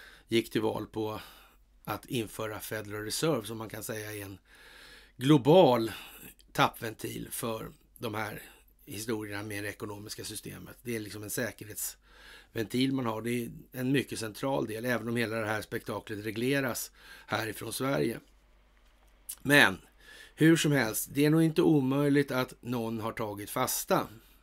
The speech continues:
på det datumet och tänker sig så att svinhugg går igen.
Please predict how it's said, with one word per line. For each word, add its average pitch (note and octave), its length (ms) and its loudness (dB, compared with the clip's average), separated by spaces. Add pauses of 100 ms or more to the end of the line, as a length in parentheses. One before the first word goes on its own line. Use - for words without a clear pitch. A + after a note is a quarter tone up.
(280)
på - 80 -12
det A2+ 120 -4
datumet A2+ 680 -10 (500)
och - 380 -6
tänker A#2 680 -2 (180)
sig A#2+ 240 -8
så A2 400 -8
att G#2+ 360 -14
svinhugg G2+ 800 -6
går G#2+ 300 -12
igen. C3+ 280 -4